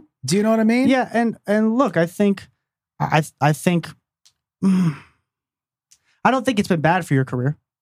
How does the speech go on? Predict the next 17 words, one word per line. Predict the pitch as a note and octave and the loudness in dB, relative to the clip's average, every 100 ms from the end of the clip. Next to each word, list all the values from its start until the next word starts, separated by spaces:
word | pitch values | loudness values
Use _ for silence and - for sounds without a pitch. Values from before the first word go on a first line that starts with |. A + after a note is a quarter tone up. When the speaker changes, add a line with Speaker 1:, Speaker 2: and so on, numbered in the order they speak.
| _ | _
Speaker 1:
No, | A#3+ D4+ | 0 2
it | E4 | 0
isn't, | D4+ | 0
Mike. | C#4+ - G3 F#3+ F3 | -2 -2 -2 -2 0
And | E3+ | 2
by | F3+ | 2
the | D#3+ | 2
way, | C#3 A#2 A2+ _ _ _ | 0 -2 -8 _ _ _
blessed, | E3+ F3+ F3 - C3+ | 0 0 -2 -6 -4
grateful, | C#3+ E3+ D3+ D#3 D3+ | 0 0 0 0 2
Speaker 2:
Your | F#3+ | 0
career's | - - A3 F3+ | -2 -2 0 0
been, | F3 E3 C#3 | -2 -2 0
Speaker 1:
in-, | F3 - | 0 0
Speaker 2:
I, | F#3+ - | -2 -2
I | F#3 | -2
Speaker 1:
incredibly | G3+ F3 | -2 0